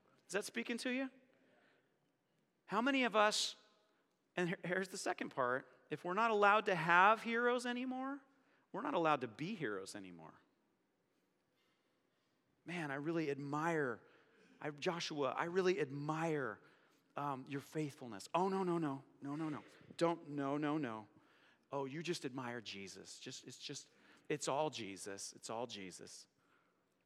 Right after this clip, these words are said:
My favorite answer to that, right, when you try to give somebody a compliment, like, "Man, when you worship, it just inspires me."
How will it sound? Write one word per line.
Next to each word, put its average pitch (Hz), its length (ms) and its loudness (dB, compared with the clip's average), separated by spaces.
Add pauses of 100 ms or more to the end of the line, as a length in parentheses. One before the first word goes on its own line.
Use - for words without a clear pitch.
(180)
My 147 100 4
favorite 135 300 2
answer 127 260 -4
to 117 60 -4
that, 123 180 0
right, 120 140 -2
when 120 100 -10
you 107 60 -12
try 123 100 -8
to 113 60 -8
give 113 120 -10
somebody 120 200 -10
a 98 40 -10
compliment, 113 420 -12
like, 107 160 -14
"Man, 170 260 -6
when 156 120 -6
you 180 140 -8
worship, 160 440 -4
it 165 80 -14
just 160 220 -10
inspires 123 420 -6
me." 127 80 -8